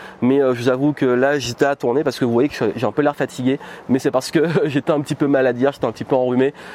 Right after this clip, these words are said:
mais ça va mieux et c'est cool. Voilà, mais ça arrive et c'est ok avec la fatigue et tout, mais on se remet en selle, on remonte et on reprend.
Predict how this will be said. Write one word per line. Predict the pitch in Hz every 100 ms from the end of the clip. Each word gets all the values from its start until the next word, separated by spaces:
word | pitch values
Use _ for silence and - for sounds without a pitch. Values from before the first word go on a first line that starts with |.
| -
mais | 110 127
ça | 131 135
va | 123
mieux | 127 127
et | 120
c'est | 190
cool. | - 233 123 -
Voilà, | 156 247
mais | 185
ça | - 202
arrive | 151 156 190
et | 131
c'est | -
ok | 139 120
avec | 127 131 120
la | 127
fatigue | 127 123 - 107
et | 101
tout, | - 120
mais | 131 113 117
on | 92
se | -
remet | - 120 123
en | 113
selle, | - 120 127
on | 120 120
remonte | 117 113 139 -
et | 143
on | 135
reprend. | 131 131 127